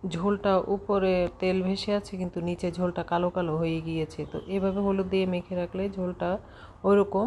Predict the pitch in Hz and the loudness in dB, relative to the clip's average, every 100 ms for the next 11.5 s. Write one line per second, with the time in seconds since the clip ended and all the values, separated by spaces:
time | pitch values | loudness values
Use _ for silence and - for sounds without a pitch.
0 | 294 - 165 160 165 156 160 156 156 160 | -2 -2 -2 0 -2 0 -2 -2 -2 -2
1 | 180 175 170 175 180 180 165 165 165 175 | 0 0 2 2 2 2 2 2 0 -2
2 | - - - - - 185 180 180 175 170 | -10 -20 -20 -8 -2 0 2 2 4 2
3 | 165 165 170 165 160 165 165 - 170 165 | 2 2 2 0 0 -2 -6 -2 0 0
4 | 165 165 165 160 156 160 160 165 - - | 0 2 2 0 -4 -6 -6 -8 -14 -20
5 | - - - - - - - - - - | -20 -20 -20 -20 -20 -20 -20 -20 -20 -20
6 | - - - - - - - - - - | -20 -20 -20 -20 -20 -20 -20 -20 -20 -20
7 | - - - - - - - - - - | -20 -20 -20 -20 -20 -20 -20 -20 -20 -20
8 | - - - - - - - - - - | -20 -20 -20 -20 -20 -20 -20 -20 -20 -20
9 | - - - - - 208 - 208 196 196 | -20 -20 -20 -20 -8 -6 -2 0 2 0
10 | 196 190 185 185 180 185 185 175 175 180 | -2 -2 0 2 2 2 0 -2 -2 0
11 | 175 175 - - | 0 -2 -4 -8